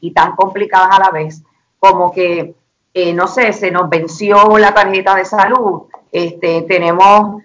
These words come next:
una situación económica bien complicada y entonces no tenemos como para los alimentos de la semana, pues entonces el equipo de trabajo identifica las necesidades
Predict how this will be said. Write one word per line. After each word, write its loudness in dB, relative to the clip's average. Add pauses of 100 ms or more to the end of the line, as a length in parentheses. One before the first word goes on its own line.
(140)
una 0
situación -2
económica 0
bien -6
complicada 0
y -8
entonces -6
no -2
tenemos -4
como 0
para 0
los 0
alimentos -2
de -4
la 0
semana, -2
pues -4
entonces -8 (480)
el 0
equipo -6
de 0
trabajo 4
identifica -4
las 2
necesidades 0